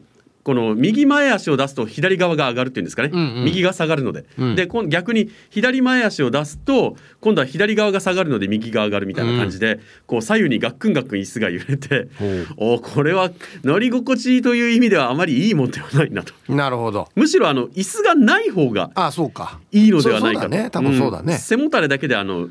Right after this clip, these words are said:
Speaker 1: ね、布を敷くぐらいで
Speaker 2: ああ。
Speaker 1: いいんじゃないかなと思ったんですけど、
Speaker 2: うん。
Speaker 1: まあ、あの、二人乗り用のね、椅子が設置されてたんで。
Speaker 2: あ、二人も乗れるの？
Speaker 1: そうです。あの、左右に。
Speaker 2: はあ。
Speaker 1: 一人ずつっていう感じで。
Speaker 2: はあ、はあ、は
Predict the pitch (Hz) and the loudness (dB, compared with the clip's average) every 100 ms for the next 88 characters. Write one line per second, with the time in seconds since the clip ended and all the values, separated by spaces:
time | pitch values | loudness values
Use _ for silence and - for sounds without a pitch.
0 | 98 165 143 110 135 190 220 - 196 220 | -2 0 0 2 2 2 0 -6 -8 -4
1 | 190 233 165 85 80 - 120 110 92 - | -2 0 0 -2 -6 -6 -4 -2 -4 -4
2 | - 214 160 139 127 139 151 170 - 143 | 2 2 2 0 0 0 0 0 0 0
3 | 170 123 98 - 156 175 131 - 156 135 | 0 -2 -2 -2 0 2 2 0 0 0
4 | 135 - 220 202 196 190 180 175 165 156 | -2 0 0 2 2 0 -6 -4 -2 0
5 | 156 185 269 - _ 147 135 151 147 131 | 2 0 -2 -8 _ -8 -4 -2 -2 -4
6 | - 139 131 127 - - 147 135 104 285 | -4 -2 -2 -4 -10 -4 -2 -2 -2 0
7 | 370 381 330 196 101 85 90 170 262 175 | 2 2 2 0 -2 -4 -6 0 0 0
8 | 143 139 147 262 175 95 90 - _ _ | 0 0 2 2 4 0 -4 -14 _ _
9 | _ _ - 123 143 185 214 220 226 185 | _ _ -6 -2 0 2 2 2 0 0
10 | 214 214 131 208 202 180 190 185 143 175 | 0 2 2 0 0 -2 -2 -2 -4 -8
11 | - | -10